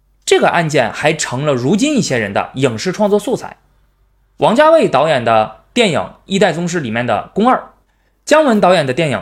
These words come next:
《邪不压正》里的关巧红，都是以这个凶手为原型的。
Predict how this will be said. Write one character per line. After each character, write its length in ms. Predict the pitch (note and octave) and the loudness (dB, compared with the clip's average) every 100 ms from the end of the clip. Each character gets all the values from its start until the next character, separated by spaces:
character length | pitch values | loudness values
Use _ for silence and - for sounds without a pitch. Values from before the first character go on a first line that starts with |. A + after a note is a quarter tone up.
| - | -8
《邪 280 | - - A3 | -4 0 2
不 120 | A#3+ | 2
压 180 | B3+ C#4 | 2 2
正》 240 | C#4+ F3+ | 0 0
里 200 | A#2 A2 | -4 -6
的 220 | G2+ G#2+ G2+ | 0 0 2
关 180 | A#3+ | 0
巧 80 | A3 | 0
红， 300 | A2 G#2 A2+ - | -6 -8 -12 -6
都 240 | - - G#2+ | 0 2 2
是 200 | - G3+ | 0 -2
以 120 | A2 | -4
这 140 | A2+ | -4
个 80 | B2 | -4
凶 240 | - D3 C3 | -4 -6 -6
手 140 | F#2+ | -4
为 100 | G#2+ | -2
原 180 | G#2+ A2 | -2 -4
型 160 | F2 | -8
的。 200 | D#2+ - | -12 -12